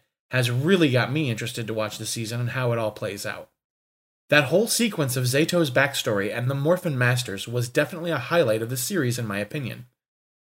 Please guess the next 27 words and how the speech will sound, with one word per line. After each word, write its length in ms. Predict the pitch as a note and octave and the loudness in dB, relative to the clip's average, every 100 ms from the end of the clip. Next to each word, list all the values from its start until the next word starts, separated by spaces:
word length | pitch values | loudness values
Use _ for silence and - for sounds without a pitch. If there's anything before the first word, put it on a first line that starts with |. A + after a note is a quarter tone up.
| _ | _
Connecting 420 | C#3 C3+ C3+ G#3 | -2 -2 0 2
the 80 | A3 | 4
universe 480 | E3+ D3 B2 C3+ A2 | 4 2 0 -2 0
right 220 | A#2+ C#3+ | 2 2
off 160 | E3 - | 2 0
the 80 | |
bat 280 | C3 A#2 A#2+ | 2 4 2
is 140 | C3 C3 | 0 -2
a 60 | |
good 340 | B2 A#2+ B2+ A#2 | -4 0 0 0
move. 480 | A#2+ A2+ G2+ - _ _ _ _ _ _ _ | -2 -4 -6 -16 _ _ _ _ _ _ _
We'll 160 | D3 F3 | 4 4
for 200 | F3 F3 | 4 2
sure 240 | - G#3 | 2 2
keep 300 | A#3 A#3 A3 | 2 -2 2
watching. 520 | E3+ B2+ B2 C#3 C#3+ - - | 4 4 2 -2 -6 -8 -2
I 80 | |
watch 240 | A#2+ D3+ E3 | 4 4 2
with 120 | G3 | 0
my 120 | F#3 | 0
kids 240 | F3+ E3+ D#3+ | 2 2 2
on 100 | D3 | 0
Sunday 300 | D#3 D#3 E3 | 0 2 2
mornings 400 | A#2+ A2+ A2 G#2+ | 0 -2 -4 -4
and 240 | B2 B2 | 0 0
really 240 | C#3 D3 | 2 0
enjoy 580 | D#3 C#3+ B2+ A#2+ A#2+ A#2+ | 0 0 2 4 4 0